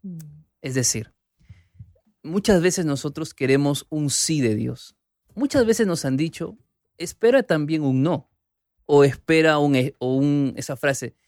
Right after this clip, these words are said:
Speaker 2: "El, la espera también es un, una respuesta de Dios". Pero yo incluso me animo a decir que cuando Dios no responde, ya es una respuesta.
Speaker 1: Claro.
Speaker 2: Entonces, a veces nosotros solamente estamos esperando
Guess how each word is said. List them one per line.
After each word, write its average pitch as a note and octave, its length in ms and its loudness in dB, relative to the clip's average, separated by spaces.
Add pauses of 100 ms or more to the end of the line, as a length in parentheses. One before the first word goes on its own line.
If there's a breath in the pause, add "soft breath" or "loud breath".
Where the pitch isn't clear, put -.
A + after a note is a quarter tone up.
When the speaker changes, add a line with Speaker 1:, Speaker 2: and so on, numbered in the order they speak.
(280)
Speaker 2:
"El, D3 280 4
la D3+ 100 2
espera G3 520 4
también C#3 480 0
es B2 220 -4
un, B2 260 -12
una B2 180 -4
respuesta A#2 460 -10
de A2+ 120 -12
Dios". D3 300 -4 (560)
Pero G3+ 380 4
yo G3 140 0
incluso A#3+ 440 0
me D#3 120 2
animo D#3+ 300 0
a C3+ 40 2
decir B2 460 -2 (160)
que C#3 120 -4
cuando C#3+ 340 2
Dios G#3 220 0
no G3+ 120 -2
responde, D3+ 580 -6
ya D#3 160 -8
es F3 120 -8
una C3+ 140 -12
respuesta. - 480 -20 (400)
Speaker 1:
Claro. F#3 260 -16 (560)
Speaker 2:
Entonces, D3 500 -4 (460)
a E3 120 -6
veces A#3+ 320 2
nosotros F3+ 320 0
solamente A3+ 380 -8
estamos F#3+ 260 -6
esperando D3+ 640 -2